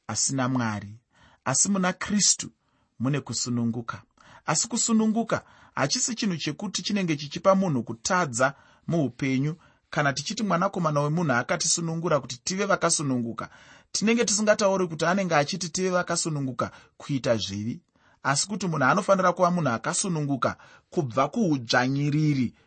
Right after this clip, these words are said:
hwaSatani, uye munhu anofanira kusununguka kubva kuzvivi.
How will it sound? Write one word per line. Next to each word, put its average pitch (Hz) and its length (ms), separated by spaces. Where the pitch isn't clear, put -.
hwaSatani, 107 800
uye 208 180
munhu 170 200
anofanira 196 520
kusununguka 196 800
kubva 113 280
kuzvivi. 104 680